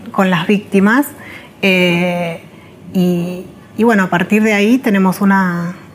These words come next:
una relación que, que agradezco muchísimo. Ella siempre me respeta mucho y, y también me siento,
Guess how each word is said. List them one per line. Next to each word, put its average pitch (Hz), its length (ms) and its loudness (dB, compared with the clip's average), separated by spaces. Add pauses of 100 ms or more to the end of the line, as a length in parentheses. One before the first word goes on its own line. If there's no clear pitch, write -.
(140)
una 190 220 4
relación 190 520 0
que, 180 520 -2
que 196 100 -2
agradezco 180 420 0
muchísimo. 220 600 2
Ella 190 180 0
siempre 190 520 0 (420)
me 190 160 4
respeta 208 540 0
mucho 220 500 2
y, 185 460 -2
y 185 100 0
también 185 360 2
me 190 100 4
siento, 185 600 0